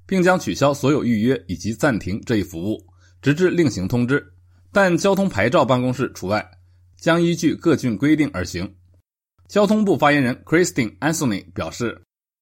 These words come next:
大多数华州居民现在都可以在线续签驾照、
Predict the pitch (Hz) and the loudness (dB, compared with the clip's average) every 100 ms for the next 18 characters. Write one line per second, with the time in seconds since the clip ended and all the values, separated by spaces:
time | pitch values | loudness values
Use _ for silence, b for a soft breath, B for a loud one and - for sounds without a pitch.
0 | - 180 196 196 185 - 101 135 147 147 | 0 2 2 0 0 2 0 2 0 0
1 | 120 101 - 147 131 113 165 165 135 110 | -2 -2 -4 0 2 2 2 0 2 0
2 | - 151 131 - 139 95 - 110 - 120 | 0 0 0 0 -4 -4 -4 -4 -2 -2
3 | 123 98 107 - | 0 0 0 -4